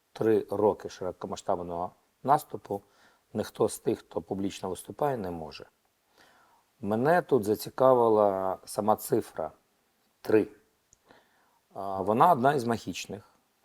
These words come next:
Це так звана тріада. Ми так звикли, що ми чогось там називаємо. Хтось мова, армія, віра, хтось, е, свобода, рівність, братерство.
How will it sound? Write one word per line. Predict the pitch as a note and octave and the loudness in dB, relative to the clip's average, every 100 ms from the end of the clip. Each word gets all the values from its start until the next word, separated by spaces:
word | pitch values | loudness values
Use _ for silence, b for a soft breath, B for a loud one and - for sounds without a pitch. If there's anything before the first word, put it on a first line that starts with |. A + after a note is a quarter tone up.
| - | -14
Це | - B2+ | 2 4
так | C#3 A2 E2+ | 4 -2 -2
звана | F#2+ G2+ G2+ | 2 2 0
тріада. | - - G2 D#2+ D2+ - _ _ _ - | -6 -2 2 2 0 -8 _ _ _ -4
Ми | B2 | -2
так | E2 F2+ | -2 -2
звикли, | G2 D3 - | -2 -2 -2
що | F2 - | -10 -8
ми | F2 A2 | -4 -4
чогось | - E2 E2+ F#2 | -4 -4 -2 -4
там | - D#2 | -4 -6
називаємо. | D#2+ D#2 D2 C#2+ - - - | -6 -6 -6 -8 -12 -20 -20
Хтось | - C#3 C3 - - _ - | -6 0 0 -2 -18 _ -10
мова, | G2 A#2+ G2 E2+ | 0 2 2 2
армія, | F#2 F2 D#2+ D2+ | 0 -2 -6 -10
віра, | D2+ B2 B2+ A#2+ A#2 _ _ b b b b b | -6 0 2 0 -6 _ _ b b b b b
хтось, | - - A#2+ A2+ - - _ - | -20 -2 4 4 2 -12 _ -10
е, | F2+ F2+ F2 E2 E2 E2 - | -6 -2 -2 -2 -6 -8 -16
свобода, | - - F#2+ G2+ G#2+ F#2 | -20 -6 -2 2 2 2
рівність, | F2+ F#2+ F2+ E2+ - - D#2 | -2 -4 -6 -10 -12 -16 -12
братерство. | D#2+ D#2 B2 C#3+ - - A2 | -12 -2 2 2 0 -6 -6